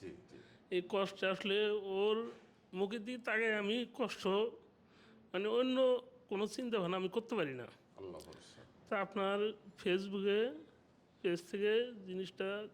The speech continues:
Speaker 2: দেখতে পারলাম, দেখতে পেরে আমার মনটাকে আর মানাইতে পারলাম না। পরে আপনার ঠিকানা মতো আমি চলে আসছি, আপনার কাছে আশা করে আসছি যে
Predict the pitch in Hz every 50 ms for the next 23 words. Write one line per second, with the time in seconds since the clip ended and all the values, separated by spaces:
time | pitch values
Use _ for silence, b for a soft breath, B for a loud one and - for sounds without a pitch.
0 | - 214 190 165 180 175 180 - 214 202 202 196 202 208 220 202 175 185 190 185
1 | - 214 214 208 214 247 269 311 - - - B B B B B B B B 180
2 | 185 190 190 190 202 214 214 208 196 190 196 196 190 185 185 196 208 196 180 196
3 | 196 180 175 170 175 180 196 226 302 349 330 - - - - - - 180 175 175
4 | 175 - - 185 175 - - 202 190 196 190 190 175 165 - 170 170 160 - 202
5 | 190 180 170 - - - 185 208 277 302 - B B B B B B B B B
6 | B B - 175 175 - 185 165 156 - 190 196 190 151 180 190 190 208 208 208
7 | 196 202 - - 254 254 277 233 190 185 185 175 175 175